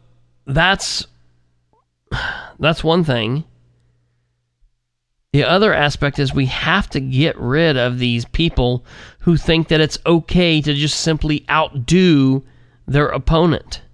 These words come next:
Why is it wrong to want elected officials to be able to work together?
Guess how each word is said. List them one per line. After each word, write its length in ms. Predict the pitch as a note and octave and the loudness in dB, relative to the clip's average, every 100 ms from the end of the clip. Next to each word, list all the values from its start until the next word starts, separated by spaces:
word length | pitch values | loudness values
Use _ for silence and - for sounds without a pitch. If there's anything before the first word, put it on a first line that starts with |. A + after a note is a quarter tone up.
| _ _ _ _ _ _ _ _ _ _ _ _ _ _ _ _ _ | _ _ _ _ _ _ _ _ _ _ _ _ _ _ _ _ _
Why 480 | B2+ D3 E3 G#3+ A3+ | 0 4 4 2 2
is 200 | F#3+ D#3+ | 2 2
it 160 | E3+ - | 0 -2
wrong 760 | A2 D3+ E3 D3 C3 C3 B2+ | 0 2 4 4 4 2 0
to 180 | - C#3 | 0 0
want 480 | B2+ C#3 D3+ D#3 - C#3 | 2 2 2 0 -2 -2
elected 460 | C#3 D3 D3+ D#3 | 0 0 0 -2
officials 560 | C#3+ - C#3+ C#3 A#2+ A#2+ | -2 0 0 0 -2 -2
to 120 | - | -4
be 120 | C#3+ | 0
able 140 | C#3+ B2+ | 2 2
to 60 | |
work 380 | A#2 A#2 D3 - | 0 2 0 0
together? 500 | - A#2 G2 E2 - | -6 -6 -6 -8 -16